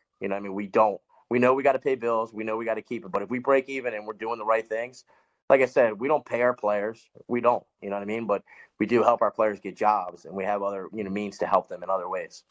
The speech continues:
So that's kinda where we lie. And that's what, like, like I said, we're not reaching, you know, there's a lot of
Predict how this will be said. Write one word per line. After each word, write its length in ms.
So 140
that's 240
kinda 260
where 200
we 160
lie. 460
And 140
that's 200
what, 320
like, 280
like 100
I 40
said, 200
we're 160
not 280
reaching, 500
you 120
know, 120
there's 200
a 40
lot 300
of 80